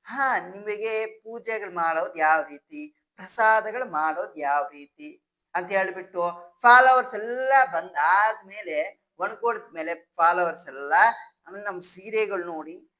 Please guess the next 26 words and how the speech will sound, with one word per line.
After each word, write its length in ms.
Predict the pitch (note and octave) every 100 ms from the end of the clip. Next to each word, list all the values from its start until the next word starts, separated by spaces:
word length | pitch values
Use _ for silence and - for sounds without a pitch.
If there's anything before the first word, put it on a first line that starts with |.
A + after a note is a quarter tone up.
| _ F3
ನಮ್ಮ 300 | G3 G3 F3+ F3+
ಜಾಕೆಟ್‌ಗಳು 680 | D#3 F#3 - A3+ - E3+ D#3
ನೋಡಿ, 280 | D3+ D3 F3 _ _ -
ನಮ್ಮ 200 | F#3 F3+
ವಿಗ್ರಹ, 460 | E3+ F3+ F#3 A#3 G#3+
ಹಿತ್ತಾಳೆ 480 | F3+ F3+ B3+ A3+ G3
ವಿಗ್ರಹಗಳು 640 | D#3 D3 D3+ C#3+ D3 C#3
ನೋಡಿ, 260 | D3+ D#3 F#3 - _
ನಮ್ಮ 140 | F#3+ F#3 D#3+
ಅಲ್ಯೂಮಿನಿಯಂ 640 | G3 B3+ C4+ C4+ B3 G#3 E3
ವಿಗ್ರಹಗಳು 560 | D3+ D3+ D#3 C#3+ C#3
ನೋಡಿ, 280 | C#3+ C#3+ D#3+ - _ _ F3+
ನಮ್ಮ 280 | G3 F#3+ F3+
ಸ್ಟೀಲ್ 400 | F3+ B3 C#4+ -
ಸಾಮಾನುಗಳನ್ನ 800 | G3+ F3+ E3+ E3 D3+ C#3 C3+ C3 C3
ನೋಡಿ, 380 | C3+ C3+ D#3 B3 - _
ಅದು 360 | - D4+ A#4+ A#4
ನೋಡಿ, 340 | E3 D3 C3+
ಇದು 300 | A3+ A3 - F3+
ನೋಡಿ, 300 | D#3+ D3 -
ಡಿಸ್ಕ್ರಿಪ್ಷನ್ 640 | B3 D4+ - A3 - E3
ಅಲ್ಲಿ 180 | D3 C#3
ಲಿಂಕ್ 240 | A3+ A3 G3+
ಕೊಡ್ತೀನಿ, 520 | - D3+ - D4 D4+ B3+ C#4 - _ _ -
ಆ, 160 | F3
ನಂಬರ್ 440 | F3 F#3+ A3 A3+